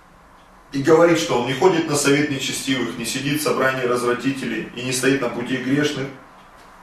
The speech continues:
но пребывает в законе Господа и волю свою погружает в Божье водительство и в Божье покровительство,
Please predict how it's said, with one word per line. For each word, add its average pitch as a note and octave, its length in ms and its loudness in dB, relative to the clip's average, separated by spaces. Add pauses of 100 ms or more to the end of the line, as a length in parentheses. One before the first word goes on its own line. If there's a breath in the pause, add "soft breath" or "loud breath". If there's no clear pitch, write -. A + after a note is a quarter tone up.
(220)
но C3+ 180 2
пребывает C#3 560 4
в - 60 -6
законе C3 380 0
Господа A#2+ 680 0
и C#3 80 4
волю C#3+ 440 4
свою A#2+ 560 0 (480 loud breath)
погружает C3 920 4 (320)
в A#2 280 -4
Божье D#3 360 4
водительство C#3+ 580 0
и A#2+ 40 0
в A2+ 80 -6
Божье E3 280 2
покровительство, C#3+ 920 0